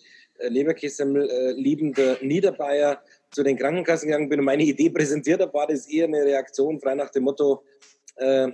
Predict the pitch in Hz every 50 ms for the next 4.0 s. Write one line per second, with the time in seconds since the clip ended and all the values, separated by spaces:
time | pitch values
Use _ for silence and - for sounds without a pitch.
0 | - _ _ _ _ _ _ - - 139 135 143 135 127 131 - 135 127 - 123
1 | 120 123 143 170 185 185 190 180 170 - 180 170 - 185 170 - 180 165 170 180
2 | 180 175 160 143 139 139 143 139 139 135 131 - - 147 151 151 143 143 135 -
3 | - 147 147 139 139 131 131 123 139 151 160 160 147 - 147 147 147 151 151 147